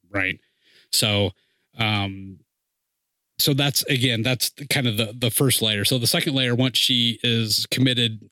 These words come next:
I guess, to cope, she, you know, she, like you said, she kind of retreats in, inward and creates this fantasy world where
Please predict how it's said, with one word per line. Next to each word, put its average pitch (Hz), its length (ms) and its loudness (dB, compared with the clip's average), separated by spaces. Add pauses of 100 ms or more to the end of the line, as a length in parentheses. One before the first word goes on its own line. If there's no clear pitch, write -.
(100)
I 113 120 -2
guess, 113 220 0
to 110 100 0
cope, 117 380 0 (320)
she, - 200 0
you 123 140 -2
know, 113 180 2
she, - 240 0 (320)
like 127 200 -2
you 123 60 4
said, 107 260 0
she - 140 -2
kind 110 120 -2
of 107 60 0
retreats 110 420 0
in, 113 320 -2
inward 123 460 2
and 110 340 0 (280)
creates 139 420 0
this 117 220 2
fantasy 127 420 0
world 117 340 2
where 110 300 2